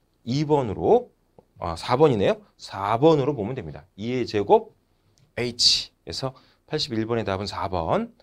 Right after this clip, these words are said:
자, 이렇게, 예, 보겠습니다. 다음 문제 팔십이 번 문제 봅니다. 조화진동 엑스 원은 네 배의 코사인 오메가 T, 엑스 투는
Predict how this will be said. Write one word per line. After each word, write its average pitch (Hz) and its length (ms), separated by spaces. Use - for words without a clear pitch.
자, - 140
이렇게, 185 520
예, 80 360
보겠습니다. 85 460
다음 117 180
문제 127 440
팔십이 156 1200
번 151 280
문제 101 340
봅니다. 87 480
조화진동 196 760
엑스 - 400
원은 131 460
네 151 380
배의 185 400
코사인 190 340
오메가 135 360
T, 190 400
엑스 180 560
투는 233 440